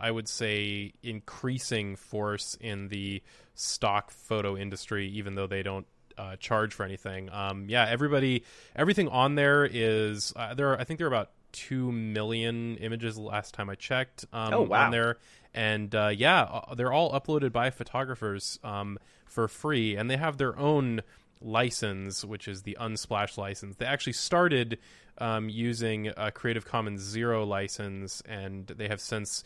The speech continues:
Speaker 1: refined that a little bit and now call it the Unsplash license, um, on their site, which, uh,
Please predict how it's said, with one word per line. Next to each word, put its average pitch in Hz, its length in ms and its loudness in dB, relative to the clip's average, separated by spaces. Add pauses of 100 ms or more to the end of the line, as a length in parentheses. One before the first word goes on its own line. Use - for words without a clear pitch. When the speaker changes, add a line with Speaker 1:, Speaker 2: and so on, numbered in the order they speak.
(220)
Speaker 1:
refined 117 480 0
that 104 160 4
a 98 40 -4
little 101 220 -2
bit 101 200 -4
and 95 360 -12
now 95 320 -6
call 95 260 -6
it 95 80 -8 (120)
the 101 160 -12
Unsplash 98 640 -8
license, 101 560 -12 (360)
um, 98 260 -6
on 101 180 -6
their 95 120 -6
site, - 420 -2
which, 107 400 -4
uh, 104 240 4